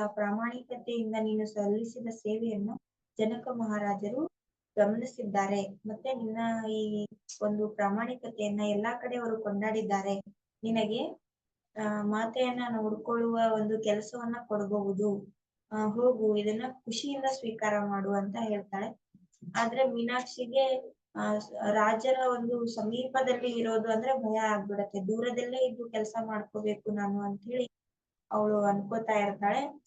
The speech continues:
ಆದ್ರೆ ಅದಿತಿ ಹೇಳ್ತಾಳೆ, "ಇಲ್ಲ, ಆ, ಜನಕ ಮಹಾರಾಜರು, ಸುನೇನಾ ಮಾತೆ ಎಲ್ಲರೂ ತುಂಬಾ ಪ್ರೀತಿಯನ್ನ ಕಾಣ್ತಾರೆ. ರಾಜ್ಯದಲ್ಲಿರುವ ಎಲ್ಲರನ್ನೂ ತಮ್ಮ ಮಕ್ಕಳಂತೆ ನೋಡ್ಕೋತಾರೆ.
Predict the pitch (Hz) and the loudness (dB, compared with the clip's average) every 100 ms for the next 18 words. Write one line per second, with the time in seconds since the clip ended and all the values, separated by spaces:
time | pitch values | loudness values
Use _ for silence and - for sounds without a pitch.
0 | - 208 208 214 208 226 - 247 214 208 | -4 0 4 6 4 2 2 2 4 0
1 | 202 196 208 - - 214 208 220 - - | 2 2 2 0 0 4 6 4 2 -4
2 | _ _ _ _ _ _ _ _ _ _ | _ _ _ _ _ _ _ _ _ _
3 | _ _ - 214 208 202 214 226 247 240 | _ _ -2 2 4 6 6 6 2 0
4 | 226 220 220 214 208 208 208 202 208 214 | 0 2 4 4 4 4 4 2 2 0
5 | 226 254 240 208 202 - 208 208 208 226 | 0 0 0 0 -2 -2 0 2 2 0
6 | 247 262 240 233 262 277 277 254 269 - | 0 -2 -2 -4 0 -2 -2 -8 -8 -2
7 | 269 226 226 214 - 208 202 196 196 196 | -2 0 0 0 0 0 2 0 2 2
8 | 190 - _ _ 208 - _ - 208 214 | 2 -4 _ _ -16 -16 _ 4 6 6
9 | 247 254 254 254 254 247 208 220 233 240 | 4 6 8 8 8 6 2 2 0 -4
10 | 254 349 - 226 220 214 208 - 269 269 | -6 -6 -4 -4 -2 0 0 2 2 2
11 | 285 262 226 202 196 202 190 196 190 | 0 -2 -4 -6 -8 -8 -4 -4 -6